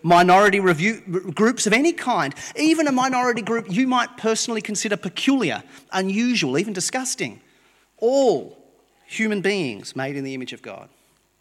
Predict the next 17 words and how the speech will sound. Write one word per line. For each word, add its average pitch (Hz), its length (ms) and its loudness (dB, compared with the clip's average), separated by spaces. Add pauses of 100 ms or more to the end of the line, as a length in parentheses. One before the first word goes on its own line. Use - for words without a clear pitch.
(4000)
One 240 140 2
of 285 100 0
the 180 80 -4
dangers 170 360 0
of 151 100 -6
talking 160 260 -2
about 131 140 -2
human 123 240 -6
rights 113 540 -8
is 147 200 -10
that 139 160 -6
it - 140 -16
can 185 280 -2
seem 156 340 0
like 131 320 -2
just, - 240 -8
uh, 123 220 -4